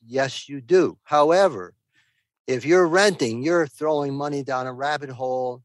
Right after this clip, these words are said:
huge amounts of money, and you get nothing for it, other than sometimes they fix it. Sometimes they do, sometimes they don't.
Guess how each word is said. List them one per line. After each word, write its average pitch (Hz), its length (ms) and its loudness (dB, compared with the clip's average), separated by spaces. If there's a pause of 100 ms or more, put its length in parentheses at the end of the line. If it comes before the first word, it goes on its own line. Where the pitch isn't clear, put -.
huge 202 500 -6
amounts 131 360 -2
of 120 80 -10
money, 131 240 -6
and 131 80 -10
you 131 80 -8
get 127 180 -6
nothing 113 640 -6
for 113 320 -6
it, - 120 -12 (260)
other 143 220 2
than 135 160 2
sometimes 143 720 -2
they 135 120 -6
fix - 380 -16
it. - 60 -20 (1080)
Sometimes 123 500 0
they 123 120 2
do, 151 180 -2
sometimes 120 520 -4
they - 100 0
don't. 156 260 0